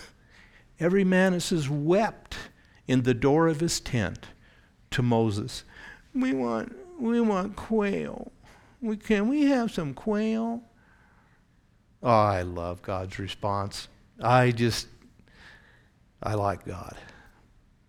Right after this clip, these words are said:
He said, "You okay? What's the matter with the manna? We're sick of this." That's what they said. "We're sick of this manna." God says, "All right, I'll tell you what. I'll give you quail."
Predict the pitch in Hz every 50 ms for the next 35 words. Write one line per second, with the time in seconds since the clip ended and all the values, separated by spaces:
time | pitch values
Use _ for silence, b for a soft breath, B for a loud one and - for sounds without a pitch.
0 | _ _ _ b b b b b b b - 143 127 - - - 101 95 90 101
1 | - - - 82 - - - 87 101 104 107 98 - - - - - _ _ _
2 | _ - b b b b b b b b b b b b b - 120 110 - 139
3 | 127 135 135 131 127 120 110 107 117 123 127 123 117 104 90 98 - 151 - -
4 | - - 220 - - - 101 90 - - - - - 110 101 - 135 143 - -
5 | 226 208 202 190 170 117 - 143 123 - - - - - 254 - - 120 104 98
6 | - - - 113 110 107 92 90 - - _ _ _ _ _ _ _ _ _ _
7 | b b b b b b b b b b b b - 101 101 98 - - - -
8 | - 92 113 107 92 87 98 104 101 95 95 - - - 107 117 117 113 101 82
9 | 82 - - - _ b b b b b b b b b b b - - - -
10 | 170 151 110 95 - - - 82 82 87 - - -